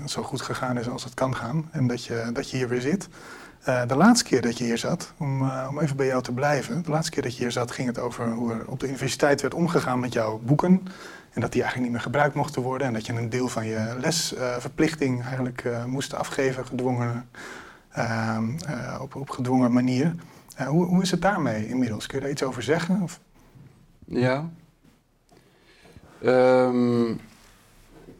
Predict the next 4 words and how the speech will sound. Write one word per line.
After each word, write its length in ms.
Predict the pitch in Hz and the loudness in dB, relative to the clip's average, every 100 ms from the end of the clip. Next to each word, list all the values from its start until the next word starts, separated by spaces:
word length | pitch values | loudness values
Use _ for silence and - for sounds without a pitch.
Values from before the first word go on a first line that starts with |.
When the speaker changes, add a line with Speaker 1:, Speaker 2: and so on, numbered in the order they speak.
| - - - - - - - - - - - - | -20 -20 -20 -20 -20 -20 -20 -20 -20 -20 -20 -2
Speaker 2:
ik 540 | 131 135 - - - - - - - _ _ - - | 2 2 -2 -14 -16 -20 -20 -20 -20 _ _ -20 0
kan 300 | 139 143 139 | 4 4 4
toch 280 | 170 165 - | 2 2 -4
niet 260 | 143 143 | -4 -4